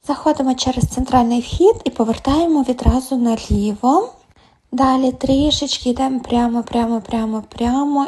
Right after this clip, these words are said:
і ще трішки прямо.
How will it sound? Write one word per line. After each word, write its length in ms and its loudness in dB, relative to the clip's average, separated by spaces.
і 80 -6
ще 720 -2
трішки 520 -4
прямо. 880 -2